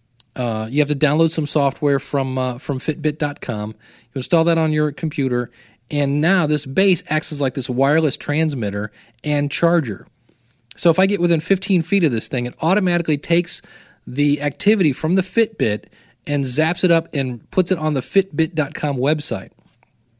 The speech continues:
It's very cool. And I don't have to do a thing, which reminds me a little bit of that little thing that, it was a little wireless pedometer that you stuck on your shoe.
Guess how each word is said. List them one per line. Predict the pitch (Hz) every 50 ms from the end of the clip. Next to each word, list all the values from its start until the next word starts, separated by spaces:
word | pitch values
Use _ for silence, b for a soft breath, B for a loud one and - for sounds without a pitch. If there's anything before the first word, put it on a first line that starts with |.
| _ _ _ _ _ - - -
It's | - -
very | 120 117 131 131 139 143 139
cool. | - - 160 156 139 98 92 - b b b b b b b b b b b b _ -
And | 151 147 147 147 147 147 147 143
I | - 151
don't | 156 165
have | 160 156
to | - 147
do | 151 147
a | 139
thing, | - - 170 170 151 107 98 107 143 - _ _ _ -
which | 160 170 160 -
reminds | 170 165 160 160 170 196 233 226 185 170
me | 170 160
a | 156
little | 180 233 240 185
bit | 175 156
of | - 151 151 143
that | 151 147 131
little | 135 151 175 196 190
thing | - - - 175 170 170 165 170 165 170 B B B B B B B
that, | - 131 131 135 147 139 139 139 131 101 _ _ _ -
it | -
was | 151 147 143
a | 143
little | 151 185 185 165
wireless | 147 143 143 151 170 170 165 -
pedometer | - 156 147 147 147 147 143 143
that | 135 113
you | 117 120
stuck | - - 151 -
on | 151 135 120
your | 104 101
shoe. | - - - - 190 190 180 123 92 87 -